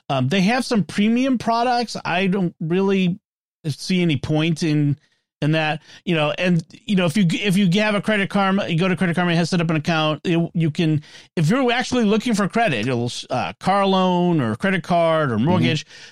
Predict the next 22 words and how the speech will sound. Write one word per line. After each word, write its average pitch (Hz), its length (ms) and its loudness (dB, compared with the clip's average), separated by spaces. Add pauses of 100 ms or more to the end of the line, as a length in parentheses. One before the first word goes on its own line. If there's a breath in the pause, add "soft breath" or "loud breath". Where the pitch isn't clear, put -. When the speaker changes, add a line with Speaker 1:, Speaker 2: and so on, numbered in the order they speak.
(120 loud breath)
Speaker 1:
they 180 220 0
have 185 180 2
some 185 160 0
tools 214 340 0
to 185 100 -2
help 190 340 0
you 170 100 2
find 151 420 0
those. 294 280 0
And 285 100 0
so 294 120 -2
that 285 180 -2
can 285 100 0
be 233 80 2
useful 190 400 0
if 151 100 -4
you're 170 200 0
in 170 140 0
the 165 80 2
market 175 420 0
for 120 320 -2
credit 110 480 -2